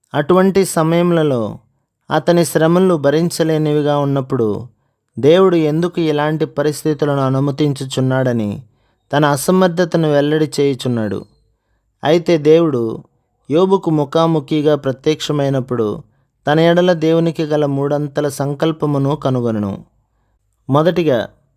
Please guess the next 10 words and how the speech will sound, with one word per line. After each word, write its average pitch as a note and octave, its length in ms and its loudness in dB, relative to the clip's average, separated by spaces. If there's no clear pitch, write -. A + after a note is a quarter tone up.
ఆ C#3+ 120 2
సమయంలో D#3+ 880 0
యోబు F#3+ 340 4
కలిగి E3+ 400 2
ఉన్నదానికంటే D3+ 800 0
అత్యధికంగా D3 720 0
అతనికి C#3 420 -4
ఇవ్వలనని C#3+ 600 0
దేవుడు C3 300 0
కోరెను. A#2+ 560 -4